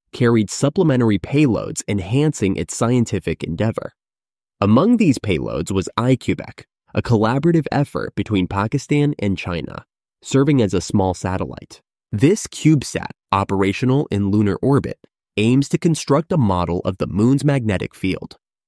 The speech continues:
providing valuable insights into lunar dynamics. Additionally, the landing module hosted three international instruments, the negative ions at the lunar surface payload from the Swedish Institute of Space Physics,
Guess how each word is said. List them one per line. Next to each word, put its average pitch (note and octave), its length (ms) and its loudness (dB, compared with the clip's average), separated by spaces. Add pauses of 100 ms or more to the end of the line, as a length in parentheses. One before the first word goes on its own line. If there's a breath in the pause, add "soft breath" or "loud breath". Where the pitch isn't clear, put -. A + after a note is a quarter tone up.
(140)
providing B2+ 480 4
valuable C#3+ 480 0
insights F#2 600 -2
into F#2+ 180 -4
lunar G2 340 0
dynamics. E2+ 680 -6 (440)
Additionally, G#2 680 -2 (240)
the G2 100 2
landing D3 420 4
module F#2 460 2
hosted G#2 420 0
three A2+ 360 0
international F#2+ 880 -2
instruments, - 680 -10 (240)
the G2 100 0
negative A2 600 2
ions F#2 580 -2
at G2+ 140 -4
the F#2 80 -2
lunar G#2 340 2
surface G#2 440 -2
payload B2+ 520 0
from F#2+ 200 0
the D#2 40 -2
Swedish A2 540 0
Institute G2+ 500 -2
of - 120 -8
Space - 420 -2
Physics, - 520 -12